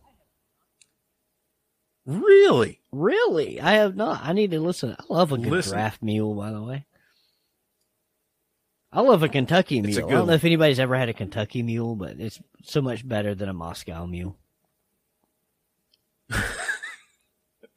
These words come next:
Speaker 2: Oh, wait, different mules. My bad.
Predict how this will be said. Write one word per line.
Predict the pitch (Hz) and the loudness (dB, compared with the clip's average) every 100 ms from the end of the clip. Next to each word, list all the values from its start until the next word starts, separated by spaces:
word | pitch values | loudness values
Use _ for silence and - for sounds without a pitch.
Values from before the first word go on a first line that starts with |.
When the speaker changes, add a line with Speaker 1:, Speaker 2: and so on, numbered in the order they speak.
| - _ - - _ - _ - - - | -18 _ -10 -10 _ -20 _ -12 -8 4
Speaker 2:
Oh, | 202 190 | 6 8
wait, | 180 165 135 | 6 4 4
different | 160 165 143 | 2 2 0
mules. | 143 131 110 104 | 2 2 0 -6
My | 120 120 | -6 -4
bad. | 98 92 | -6 -10